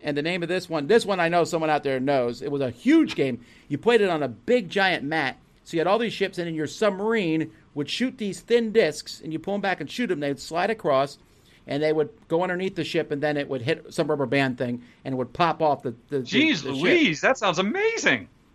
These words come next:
Speaker 1: Oh, it's really cool, and it, I, I've seen this in stores, and again, the name is escaping me. I've seen it in stores, and it has, uh, it's, it's not a cheap thing to get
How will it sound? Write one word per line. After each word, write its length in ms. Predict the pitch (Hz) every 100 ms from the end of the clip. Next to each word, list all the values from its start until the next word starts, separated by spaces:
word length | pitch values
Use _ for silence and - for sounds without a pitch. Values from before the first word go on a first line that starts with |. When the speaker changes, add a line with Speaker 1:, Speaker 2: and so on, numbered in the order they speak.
| -
Speaker 1:
Oh, 240 | 226 277 220
it's 120 | 214
really 180 | 247 214
cool, 320 | 262 233 165
and 80 | 160
it, 160 | 160 160
I, 160 | 165 165
I've 160 | 175 -
seen 200 | 254 240
this 180 | 220 -
in 160 | 180
stores, 460 | - - 208 170 156
and 100 | 147
again, 240 | 139 151 139
the 60 |
name 200 | 147 139
is 80 | 120
escaping 360 | 117 160 147 120
me. 160 | 127 - - - -
I've 140 | 135
seen 160 | 233 220
it 80 | 170
in 100 | 139
stores, 560 | - 196 190 175 165
and 220 | - 147 147
it 160 | 151
has, 380 | 147 147 135 117
uh, 380 | 135 127 120 -
it's, 280 | - - -
it's 180 | 139 -
not 160 | 151 135
a 60 |
cheap 300 | 123 147 131
thing 220 | - 131 120
to 60 |
get 300 | 110 123 117